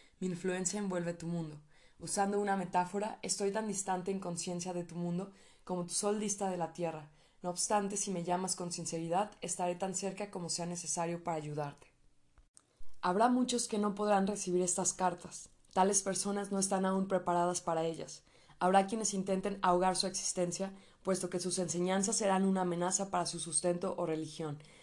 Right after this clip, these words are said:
No tendrán éxito. La oposición reforzará estas cartas. Habrá quienes reciban estas cartas con alegría, puesto que en sus almas habrán sabido que, más allá de las religiones del mundo, se hallaba la verdad,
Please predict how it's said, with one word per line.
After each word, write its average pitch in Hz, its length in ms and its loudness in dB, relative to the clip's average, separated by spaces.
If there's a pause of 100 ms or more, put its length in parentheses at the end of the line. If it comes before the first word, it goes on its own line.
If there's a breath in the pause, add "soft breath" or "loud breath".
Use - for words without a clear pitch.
(160 loud breath)
No 202 120 0
tendrán 214 340 0
éxito. 180 440 -4 (320 soft breath)
La 175 100 8
oposición 180 640 2
reforzará 180 560 2
estas 175 320 0
cartas. 151 520 -6 (260 loud breath)
Habrá 196 280 6
quienes 233 280 0
reciban 196 420 0
estas 190 300 -2
cartas 185 340 0
con 170 160 -2
alegría, 165 480 0 (300 loud breath)
puesto 185 240 2
que 185 80 0
en 180 80 0
sus 175 180 0
almas 196 340 4
habrán 185 320 4
sabido 196 440 0
que, 180 160 -6
más 180 320 0
allá 180 200 4
de 180 120 2
las 165 140 2
religiones 170 500 -4
del 170 100 0
mundo, 190 340 0 (260 loud breath)
se - 120 -4
hallaba 190 320 6
la 180 140 6
verdad, 156 340 -2